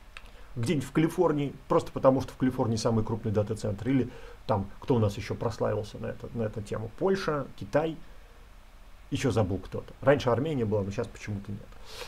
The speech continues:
Вот, а, значит, ферму ботов, которая упра-, из неск-, ферма это, значит, несколько, э, э, управляющих узлов, там несколько, может быть, сотен, которая управляет тысячами, а может быть, даже десятками или сотнями тысяч зараженных машин с, собственно, э,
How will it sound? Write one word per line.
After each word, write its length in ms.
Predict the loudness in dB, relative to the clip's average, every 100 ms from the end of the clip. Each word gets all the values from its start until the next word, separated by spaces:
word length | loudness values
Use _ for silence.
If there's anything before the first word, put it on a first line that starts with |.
| -10 -4
Вот, 320 | 4 8 8 6
а, 100 | 2
значит, 300 | 4 4 2
ферму 280 | 8 8 10
ботов, 340 | 6 4 2 -2 -8 -14 -18 -18 -18 -18 -16 -18 -12 8
которая 380 | 10 10 10
упра-, 340 | 8 10 8 6 0 -4 -6 -4
из 140 | 2 4
неск-, 480 | 6 4 0 -8 0
ферма 360 | 6 8 8
это, 280 | 6 6 4
значит, 260 | 0 0 2
несколько, 500 | 2 0 -2 0 -2 -4
э, 180 | -4 -2
э, 120 | -4 -2
управляющих 600 | 4 6 8 6 2 -2
узлов, 360 | 0 2 0 0
там 200 | -4 -4
несколько, 320 | -6 -4 -2
может 180 | -2 -2
быть, 120 | -8
сотен, 320 | -8 -8 -10 -12 -14 -4 4
которая 320 | 6 8 8
управляет 520 | 12 10 10 6 4
тысячами, 460 | -2 0 -2 2 4
а 40 |
может 220 | 4 2
быть, 160 | 2 2
даже 300 | 4 4 0 -4
десятками 560 | -2 4 6 6 4 2
или 120 | 2
сотнями 420 | 2 2 2 -2
тысяч 320 | -2 -4 -2
зараженных 580 | 2 6 6 6 4 2
машин 380 | 0 0 0 -4
с, 460 | -6 -6 2 2 2
собственно, 760 | 2 0 0 -2 0 0 -2
э, 320 | -2 -4 -2